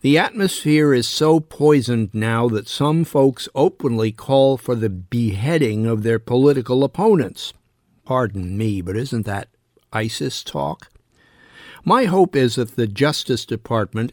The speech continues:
in the new administration takes all this stuff seriously. It should be a priority to track down and prosecute, where possible, those who issue death threats. Blood may be running high these days, but there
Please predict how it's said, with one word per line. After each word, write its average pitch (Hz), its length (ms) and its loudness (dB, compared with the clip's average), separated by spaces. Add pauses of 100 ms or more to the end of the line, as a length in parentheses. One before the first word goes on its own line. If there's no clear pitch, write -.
in 117 180 0
the 110 100 0
new 131 240 2
administration 117 920 -2 (160)
takes 143 420 -2 (140)
all 135 260 4
this 123 220 0
stuff 110 300 -4
seriously. 110 880 -2 (580)
It 156 200 0
should 123 260 0
be 123 160 0
a 139 80 2
priority 131 840 0 (160)
to 110 120 -6
track - 440 -2
down 104 480 -2 (120)
and 127 220 -2
prosecute, 135 800 -2 (100)
where 143 300 0
possible, 135 680 -2 (320)
those 185 520 2
who 226 180 0
issue 175 400 2
death 107 300 0
threats. - 580 -6 (420)
Blood 226 320 2
may 170 340 4
be 127 340 2
running 156 440 2
high 131 440 0
these 101 340 -2
days, 101 520 -2
but 113 300 -4
there 127 200 -2